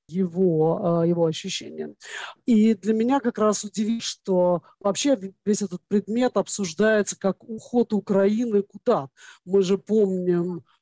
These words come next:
политические обстоятельства совершенно иначе, да, но это было вот соглашение о том, что Советский Союз распадается. Но единственное, что я помню тоже как,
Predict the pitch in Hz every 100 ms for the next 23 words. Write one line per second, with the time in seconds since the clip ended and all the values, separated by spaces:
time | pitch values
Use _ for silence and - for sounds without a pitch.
0 | _ 185 185 180 - - - 170 165 175
1 | 165 - 185 180 175 165 175 151 - 170
2 | 165 - 175 196 180 170 180 202 220 143
3 | - - 156 214 180 190 - 175 180 147
4 | - - - 160 - 240 233 202 190 175
5 | - 190 - - 160 - - - 180 185
6 | - 175 - 180 160 143 - - - -
7 | - - 196 202 247 240 208 202 202 190
8 | - 196 202 208 - 196 180 175 170 180
9 | 147 - 151